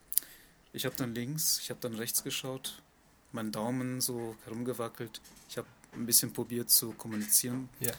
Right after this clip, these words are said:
Speaker 1: „Was machst du denn so Schönes grad so? Hast du neue Projekte?“
Speaker 2: Ja.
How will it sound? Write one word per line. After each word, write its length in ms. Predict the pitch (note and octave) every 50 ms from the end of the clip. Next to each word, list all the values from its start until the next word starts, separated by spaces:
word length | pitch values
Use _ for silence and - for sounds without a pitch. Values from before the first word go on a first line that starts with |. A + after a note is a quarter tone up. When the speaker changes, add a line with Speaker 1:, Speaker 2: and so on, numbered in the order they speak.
| - - - -
Speaker 1:
„Was 160 | - G#2+ -
machst 200 | - A2 - - -
du 60 | C3
denn 200 | B2+ C#3+ C3+ C3
so 140 | B2+ C3+ B2+
Schönes 460 | - - - C3 C3 B2+ A#2+ - - -
grad 320 | - - B2+ A#2+ A#2+ -
so? 300 | - - B2 A#2+ A#2 A#2+ A#2+
Hast 180 | A2+ - -
du 80 | A#2+ A2+
neue 260 | A2 G#2+ G#2+ G#2 G#2
Projekte?“ 720 | G#2 - G2+ G2+ A2 B2+ B2+ - - - - A#2+ A#2 A#2 - - - -
Speaker 2:
Ja. 200 | - A#2+ A2+ G#2+